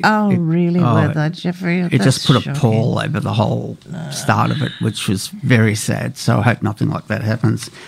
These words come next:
Speaker 2: Um, but one of the good things about this conference is, uh, a number of staff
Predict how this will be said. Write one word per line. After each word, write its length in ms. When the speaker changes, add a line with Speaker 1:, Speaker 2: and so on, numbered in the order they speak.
Speaker 2:
Um, 420
but 120
one 120
of 60
the 80
good 200
things 320
about 320
this 180
conference 440
is, 200
uh, 220
a 40
number 240
of 80
staff 460